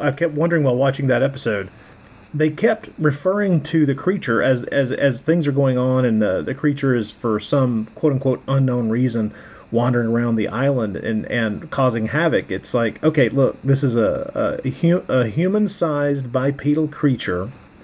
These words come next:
You have at the beginning of this story taken, taken hold of something that could be a, let me guess, egg. And I'm sorry,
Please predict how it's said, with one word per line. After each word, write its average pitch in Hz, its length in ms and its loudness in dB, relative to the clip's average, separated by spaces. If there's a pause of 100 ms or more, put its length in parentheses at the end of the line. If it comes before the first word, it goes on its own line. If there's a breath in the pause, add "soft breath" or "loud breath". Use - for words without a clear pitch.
(120 loud breath)
You 156 160 2
have 147 240 2
at 135 60 0
the 131 80 -4
beginning 160 420 0
of 156 100 0
this 147 180 -2
story 131 720 0 (400 loud breath)
taken, 170 320 -2
taken 165 300 0
hold 151 280 2
of 131 100 0
something 143 420 0
that 123 200 0
could 147 220 0
be 139 220 4
a, 117 280 2
let 139 120 2
me 151 100 2
guess, 123 420 -2 (340)
egg. 123 560 0 (1120 loud breath)
And 160 480 2 (180)
I'm 156 160 2
sorry, 151 580 2